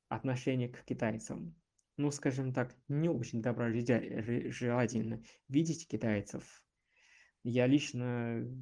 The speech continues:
часто ездил по России, ну, как бы, я не заставляю, чтобы вы, а, сказали: "Китайцы молодцы", бла-бла-бла.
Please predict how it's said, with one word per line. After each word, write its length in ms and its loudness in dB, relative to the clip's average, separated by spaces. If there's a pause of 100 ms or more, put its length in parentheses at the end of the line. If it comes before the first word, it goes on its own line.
(120)
часто 340 -4
ездил 520 0
по 280 0
России, 720 2 (120)
ну, 500 -4
как 240 -4
бы, 380 -2 (1040)
я 220 2
не 240 4
заставляю, 480 2
чтобы 320 0
вы, 240 6
а, 260 6
сказали: 380 0
"Китайцы 360 -2
молодцы", 340 -2
бла-бла-бла. 600 0